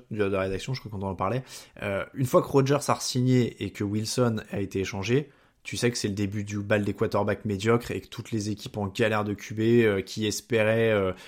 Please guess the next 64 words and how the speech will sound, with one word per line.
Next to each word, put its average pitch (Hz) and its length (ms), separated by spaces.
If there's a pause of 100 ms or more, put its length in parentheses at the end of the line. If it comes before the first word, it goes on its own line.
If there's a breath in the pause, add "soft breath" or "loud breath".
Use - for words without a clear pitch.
(160 loud breath)
follement, 131 680
comme 110 180
on 110 60
nous 113 100
disait, 113 220
Washington 120 480
va 117 80
faire 113 140
un 117 80
gros 113 160
coup, 123 120
machin 110 240
et 104 60
tout. 151 120 (280 loud breath)
Bah 110 120
oui, 131 80
mais 104 100
une 98 60
fois 120 140
que - 60
les 120 80
deux 120 200
autres, 127 120
ils - 40
sont 110 140
partis, 127 420 (280 soft breath)
bah 90 120
en 90 60
fait, 104 360
ça 104 140
y 120 80
est, 131 60
c'est 98 140
parti - 260
pour 104 160
le 95 60
bal 104 180
des 98 100
galériens. 104 540 (180 loud breath)
Donc 107 160
ça 107 160
va 107 80
s'échanger 107 540
des 104 240
Garoppolo, 101 560
ça 110 160
va 104 100
s'échanger 101 460
des 95 120
Evans, 110 220
ça 113 160
va 104 80
s'échanger 101 400
des 104 120
Trubisky, 110 520
ça 117 140
va 98 80
s'échanger 104 340
des 104 80
Heineke, 98 380
des 110 120
machins, 98 240
des 104 100
trucs. 143 200